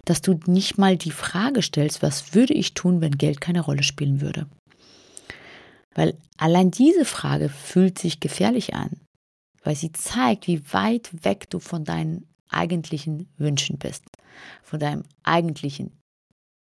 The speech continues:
Traumleben, sagen wir mal so. Ich möchte das, ich möchte dir das wirklich hier nahelegen, weil all das, was ich jetzt sage, das ganz kurz mal eingeschoben, habe ich selbst durchlebt.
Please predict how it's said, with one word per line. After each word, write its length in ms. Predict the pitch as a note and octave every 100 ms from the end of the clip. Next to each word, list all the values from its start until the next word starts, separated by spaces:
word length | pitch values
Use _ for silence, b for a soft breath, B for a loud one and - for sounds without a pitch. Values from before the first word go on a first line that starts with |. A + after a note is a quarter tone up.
| _ _ _ _ _ - _ _ _ _ _
Traumleben, 720 | - - C3 F#3 D#3 C#3+ C#3+
sagen 220 | C#3 C#3 C#3
wir 100 | C#3
mal 140 | C#3+
so. 260 | D3+ D3 C#3 - B B B B B B B B _
Ich 160 | D#3 F#3
möchte 220 | G#3 G#3+
das, 220 | G#3 - F3+ - - -
ich 140 | E3+ -
möchte 380 | G3 - G3+ - _ _
dir 240 | - F#3+ F3
das 140 | E3+
wirklich 220 | F#3+ G3+
hier 180 | - G3
nahelegen, 540 | F3 F#3+ A3 F3+ F3 F3
weil 180 | E3+ - _ B B
all 100 | -
das, 160 | A#3+ -
was 160 | G#3 F3+
ich 80 |
jetzt 160 | F3 -
sage, 320 | D3 D#3 D#3+
das 280 | D3 - -
ganz 220 | - C#3
kurz 180 | C#3 D#3
mal 80 | -
eingeschoben, 800 | - E3+ D3+ C#3 C3+ D3+ E3+ - _ _ _ _ _ _ _ _ -
habe 180 | E3 E3
ich 100 | -
selbst 300 | C#3 C#3 -
durchlebt. 480 | D#3+ - C#3 -